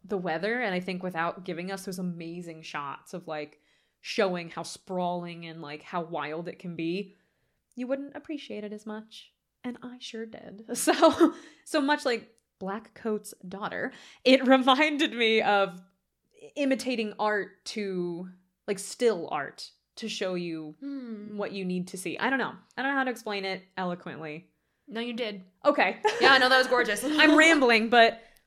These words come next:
Speaker 1: I just really liked the way this movie looked, and I was very, like, hyped about it,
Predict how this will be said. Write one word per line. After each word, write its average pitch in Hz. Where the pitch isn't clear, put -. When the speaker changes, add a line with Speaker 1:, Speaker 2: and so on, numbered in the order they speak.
Speaker 1:
I 233
just 226
really 220
liked 190
the 190
way 185
this 175
movie 180
looked, 165
and 185
I 175
was 175
very, 180
like, -
hyped 180
about 226
it, 277